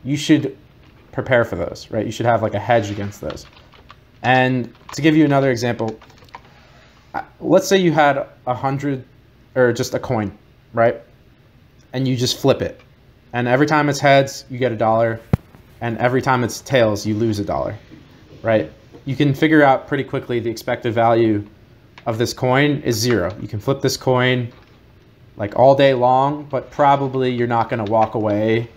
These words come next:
with very much money by doing it, okay? And you probably, you probably lose interest in the coin, right? If you flip it and it's just like, "Okay, this isn't, this is a waste of my time."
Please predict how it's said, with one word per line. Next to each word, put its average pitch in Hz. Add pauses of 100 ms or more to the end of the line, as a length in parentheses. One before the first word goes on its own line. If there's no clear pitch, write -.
(440)
with 123
very 110
much 101
money 98 (260)
by 107
doing 92
it, - (680)
okay? 117 (220)
And 135 (1300)
you 180
probably, 202
you 147
probably 214
lose 196
interest - (200)
in 127
the 107
coin, 87 (100)
right? 107 (120)
If -
you 107
flip 117
it -
and 110
it's 101
just -
like, 113
"Okay, 107
this 101
isn't, 107 (140)
this 107
is 113
a 113
waste 110
of 104
my 98
time." 98